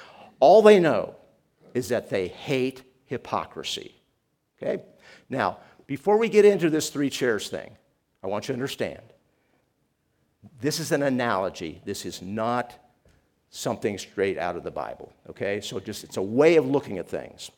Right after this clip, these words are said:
And first, we need to understand that we are in one of these chairs by choice. We are each personally responsible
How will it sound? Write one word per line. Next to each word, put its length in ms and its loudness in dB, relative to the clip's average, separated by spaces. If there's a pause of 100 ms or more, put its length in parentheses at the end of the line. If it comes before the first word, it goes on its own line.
(720)
And 140 -4
first, 480 0
we 180 0
need 80 -2
to 40 0
understand 580 -2
that 300 -2
we 340 0
are 120 6
in 300 -2
one 160 4
of 140 4
these 220 -2
chairs 500 -2 (320)
by 220 -2
choice. 760 -8 (480)
We 140 -4
are 120 -2 (100)
each 500 0
personally 480 -2
responsible 800 -4